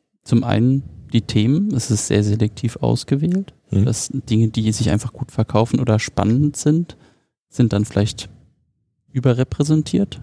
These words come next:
Speaker 1: und andere Basics, die man eigentlich auch können müsste, wenn man sich das, was Lars vorhin schon gesagt hat, nur damit auseinandersetzt und glaubt, dass die Foam-Welt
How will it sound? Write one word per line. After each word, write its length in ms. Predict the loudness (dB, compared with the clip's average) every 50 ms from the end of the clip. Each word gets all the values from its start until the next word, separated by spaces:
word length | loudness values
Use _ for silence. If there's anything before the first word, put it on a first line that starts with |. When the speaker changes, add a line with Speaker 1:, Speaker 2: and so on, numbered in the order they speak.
| -18 -16 -16
Speaker 1:
und 140 | -10 -4
andere 320 | 0 0 2 2 2 0 0
Basics, 580 | 0 0 0 0 0 0 -2 -4 -4 -4 -4
die 80 | -2 0
man 160 | 2 2 2
eigentlich 360 | 0 0 0 0 0 0 -2
auch 220 | -4 -6 -6 -6 -6
können 400 | -4 -2 0 2 2 2 0 0
müsste, 460 | 0 0 -2 -4 -4 -2 -2 -2 -2 -4 -10 -20 _ _ _ _ _ _ _ _
wenn 100 | -2 0
man 80 | 2 2
sich 280 | 2 0 -2 -6 -12 -16 -8
das, 180 | -6 -4 -2 0
was 160 | -2 -2 0
Lars 220 | 0 0 0 0 0
vorhin 220 | 0 0 0 2
schon 100 | 0 0
gesagt 220 | 0 0 0 -2 -4
hat, 80 | -6 -8 -10 -14 -8
nur 180 | -2 -2 0
damit 240 | 0 2 0 0 0
auseinandersetzt 760 | 0 0 0 0 0 2 2 2 0 2 0 0 -2 -2 -2 -4
und 100 | -4 -2
glaubt, 280 | -2 -2 -4 -2 -2 -2
dass 160 | -2 0 -2
die 100 | -2 -2
Foam-Welt 560 | -2 -2 -2 0 0 0 2 2 0 0 0